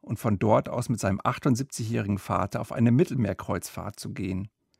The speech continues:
Schließlich erkennt er in dessen Leben ein vertrautes Motiv wieder, denn der Vater lebt siebzehn Jahre nach dem Tod der Mutter noch immer allein.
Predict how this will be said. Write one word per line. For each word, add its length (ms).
Schließlich 500
erkennt 380
er 80
in 140
dessen 340
Leben 380
ein 140
vertrautes 600
Motiv 440
wieder, 380
denn 100
der 100
Vater 440
lebt 280
siebzehn 420
Jahre 380
nach 180
dem 200
Tod 300
der 80
Mutter 320
noch 160
immer 360
allein. 520